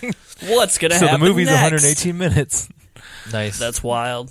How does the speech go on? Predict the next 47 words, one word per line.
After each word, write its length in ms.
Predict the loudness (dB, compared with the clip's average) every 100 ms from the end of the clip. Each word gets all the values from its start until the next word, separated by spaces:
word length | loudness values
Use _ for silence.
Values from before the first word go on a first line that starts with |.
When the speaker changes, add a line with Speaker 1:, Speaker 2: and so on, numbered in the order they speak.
| -10 -2
Speaker 3:
Uh, 1040 | 2 4 4 4 4 2 2 2 2 0
as 200 | 0 -2 -2
we 160 | -6
do, 340 | -4 -4 -4 -8 -4
how 160 | -2
did 160 | 0 -2
you 100 | -4
guys 320 | -2 -2 -4
come 160 | -6 -6
about 380 | -2 0 0 -2
watching 360 | -4 -2 -6
this 160 | -8 -8
movie? 240 | -8 -10 -14 -20 -18
What 200 | -4 -2
did 140 | -2 -4
Speaker 1:
So 40 |
Speaker 3:
you, 140 | -6 -6
how 120 | -6
did 160 | -8 -8
you 240 | -8 -8 -10 -8
partake? 280 | -6 -2 0
Speaker 1:
So, 320 | 2 0 -2
so 180 | -2 0
I 120 | -2
initially 460 | -2 -4 -4 -4 -2
watched 380 | -2 -2 -4 -6
it, 160 | -8 -8
uh, 260 | -8 -6 -8
as 140 | -8 -10
a 80 |
child 600 | -8 -6 -4 -2 -4 -6
that 100 | -10
was 160 | -10 -10
too 160 | -6 -6
young 340 | -4 -6 -8
to 80 | -8
really 280 | -8 -6 -6
understand 480 | -8 -12 -10 -10
what 100 | -10
the 60 | -12
fuck 260 | -10 -10 -12
was 100 | -14
going 280 | -12 -8
Speaker 3:
Yeah, 120 | -8 -6
Speaker 1:
on. 280 | -8 -10 -10
Speaker 3:
very 220 | -10 -8
nice. 280 | -10 -12